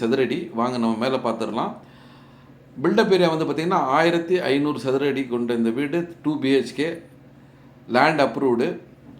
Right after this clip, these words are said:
அக்கம் பக்கம் ஃபுல்லா வீடு. இதோட சேலிங் பிரைஸ் வந்து பாத்தீங்கன்னா, எழுபத்தஞ்சு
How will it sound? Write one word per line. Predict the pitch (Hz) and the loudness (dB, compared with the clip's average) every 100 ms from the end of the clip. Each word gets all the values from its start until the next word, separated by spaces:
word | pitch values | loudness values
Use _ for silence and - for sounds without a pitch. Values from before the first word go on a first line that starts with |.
| - - - - - - - - - - - - - - - | -20 -20 -20 -20 -20 -20 -20 -20 -20 -20 -20 -20 -20 -20 -12
அக்கம் | 117 - 143 | -8 -4 -4
பக்கம் | 135 127 117 | -4 -6 -6
ஃபுல்லா | 135 151 170 143 120 113 | -4 0 2 2 0 -2
வீடு. | 110 113 127 - - - - - - - - - - - | 0 -2 -2 -8 -14 -20 -20 -20 -20 -20 -20 -20 -20 -12
இதோட | 113 123 117 113 | -4 -2 -2 0
சேலிங் | 165 175 147 | 0 0 0
பிரைஸ் | 143 135 127 | -2 -2 -2
வந்து | 127 | -4
பாத்தீங்கன்னா, | 117 113 117 156 180 123 | -4 -4 -2 -2 -2 -2
எழுபத்தஞ்சு | 135 170 175 135 | 0 -2 -2 -4